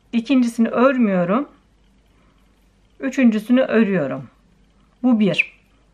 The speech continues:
Ortadaki laciverti örüyorum. İki. Ve buradaki ilk beyazı örüyorum. Üç.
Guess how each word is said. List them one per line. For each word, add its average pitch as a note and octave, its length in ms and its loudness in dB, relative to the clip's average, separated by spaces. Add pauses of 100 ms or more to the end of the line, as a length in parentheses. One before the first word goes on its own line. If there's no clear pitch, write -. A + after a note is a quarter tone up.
(160)
Ortadaki A#3 580 0
laciverti G#3+ 720 0
örüyorum. E3 640 -6
İki. A#3 480 -4 (800)
Ve A3+ 180 2
buradaki G3 500 -2 (180)
ilk B3+ 300 -8
beyazı F3 340 0
örüyorum. A3 600 -2
Üç. - 320 -14